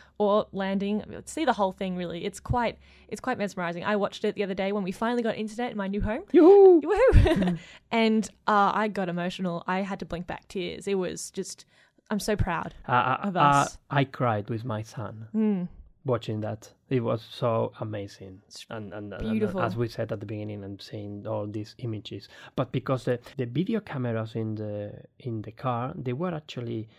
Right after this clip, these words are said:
Speaker 2: recording and doing the emission live for some few hours.
Speaker 1: Mm.
Speaker 2: So, and you could go to YouTube and check what he was actually doing in that precise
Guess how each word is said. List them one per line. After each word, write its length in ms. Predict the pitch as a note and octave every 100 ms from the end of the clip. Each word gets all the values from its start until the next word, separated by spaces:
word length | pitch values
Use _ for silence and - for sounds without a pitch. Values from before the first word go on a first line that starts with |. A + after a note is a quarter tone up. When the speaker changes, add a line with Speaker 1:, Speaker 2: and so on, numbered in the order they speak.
| - _ _ B2
Speaker 2:
recording 600 | A#2 - D#3 F3+ C3+ C3+
and 280 | A2 A2 B2+ _ _ _
doing 500 | - B2+ A#2 A2+ A2+
the 360 | A2+ G#2+ G#2 G#2
emission 680 | A2 A2+ B2+ C3 A#2+ A2 A#2+ B2+
live 340 | A#2 E3 F#3+
for 400 | - - A2+ A2+ -
some 200 | A#2 B2+
few 200 | C3+ A#2+
hours. 340 | B3 C#3+ -
Speaker 1:
Mm. 400 | A#3 B3 A#3 G3 - -
Speaker 2:
So, 140 | - A#2
and 120 | A#2
you 60 |
could 220 | C#3 F3 - _ C#3+
go 300 | E3 A#3 C#4
to 160 | - C3+
YouTube 460 | C3 A2+ C3+ D3+ -
and 160 | A#2 A2
check 360 | C3+ C3 -
what 180 | A#2+ -
he 60 | B2+
was 220 | B2+ -
actually 380 | B2+ - B2+ B2+ _ -
doing 400 | D3 F#3+ C3+ - - -
in 160 | B2+ B2
that 260 | B2+ - - _ _ -
precise 440 | C3 - D3 D#3+